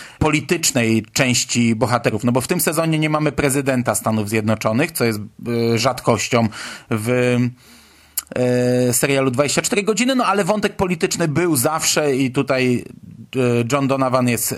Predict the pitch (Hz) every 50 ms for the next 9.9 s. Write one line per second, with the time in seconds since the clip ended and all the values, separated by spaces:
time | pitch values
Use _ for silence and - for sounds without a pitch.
0 | 123 113 - - - 120 - - - 123 110 113 104 - 123 117 117 113 113 110
1 | - - - - - 110 127 127 123 127 - 127 123 123 117 - - - - -
2 | - - 117 117 113 110 107 113 117 113 110 - - 120 113 110 113 - - -
3 | - - - _ - 127 123 123 117 - - 127 - - - 127 113 110 95 -
4 | - - - - _ _ _ - - - - - - - - - _ _ _ _
5 | _ _ _ - 135 160 190 190 - - 196 175 - 185 170 160 165 - - 165
6 | 160 160 - 151 151 156 156 151 139 117 - 127 - 127 135 127 113 143 147 143
7 | - - 127 120 113 110 110 - - - - _ _ _ _ _ _ _ _ -
8 | 127 127 131 127 123 120 - - - 160 170 170 - - - 160 139 131 135 127
9 | - - - 151 147 147 127 123 - 139 131 127 123 123 120 120 117 107